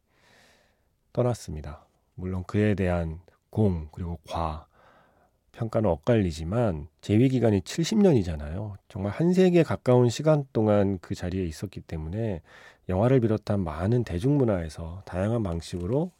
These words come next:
이 여왕을 또 다루기도 했었죠. 가장 최근에 아주 귀여운 방식으로 다루었던 천구백육십팔 년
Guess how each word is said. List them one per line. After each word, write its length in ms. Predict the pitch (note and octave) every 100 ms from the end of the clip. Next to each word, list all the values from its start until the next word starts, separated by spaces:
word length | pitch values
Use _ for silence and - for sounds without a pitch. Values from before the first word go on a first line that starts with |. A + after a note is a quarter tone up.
| -
이 400 | D#2 E2 E2 F2+ - _ _ _
여왕을 300 | - F2+ F#2+
또 100 | G2
다루기도 400 | G2+ E2 E2+ F2
했었죠. 520 | G#2+ - A2+ - C3+ C3+ - - - - _ _ _ _ _ _ _ _
가장 240 | G2+ A2
최근에 600 | - D#3+ D#3+ C#3+ C#3 C#3 C3+
아주 200 | F#2+ G#2 -
귀여운 360 | A#2+ C3+ C#3+
방식으로 600 | B2+ F#2 F#2 G2+ F2+ A2+ C3
다루었던 640 | - E2+ F2 D#2 D#2 D#2
천구백육십팔 880 | - D#3 D#3+ G#2 - G#2+ - D3+ C#3+
년 240 | G#2+ D2+